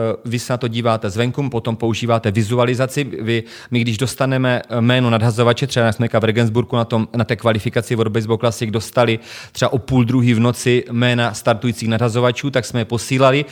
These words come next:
a ještě jsem viděl, že ještě o půl čtvrté si je hráči, eh, stahovali, jak házel na posl-, za poslední rok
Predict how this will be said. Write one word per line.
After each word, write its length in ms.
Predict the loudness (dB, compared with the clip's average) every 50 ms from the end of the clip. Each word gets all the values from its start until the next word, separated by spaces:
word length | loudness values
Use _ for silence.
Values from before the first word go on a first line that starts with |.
| -12 -20 -12 -8
a 60 | -6
ještě 180 | -6 -4 -6 -6
jsem 180 | -4 -4 -4
viděl, 280 | -2 -2 0 0 0 0
že 120 | 0 -2
ještě 200 | -4 -4 -6 -6
o 100 | -6 -6
půl 220 | -4 -2 -2 -2 -2
čtvrté 400 | -2 -2 -2 0 2 2 2 2
si 140 | 2 2 2
je 100 | 4 4
hráči, 460 | 4 4 2 2 0 0 0 0 0 -2 -6 -18 -20 -20 -18 -10 -6
eh, 240 | -2 0 0 0 0
stahovali, 760 | -2 -2 0 0 2 2 2 2 2 4 4 4 2 2 2
jak 200 | 2 0 2 2
házel 360 | 2 2 2 2 2 2 0
na 100 | 0 0
posl-, 300 | -2 -4 -8 -8 -10 -12 -6
za 120 | -4 -4 -2
poslední 540 | -2 -4 -2 0 0 2 2 2 2 4 4
rok 300 | 4 4 2 2 0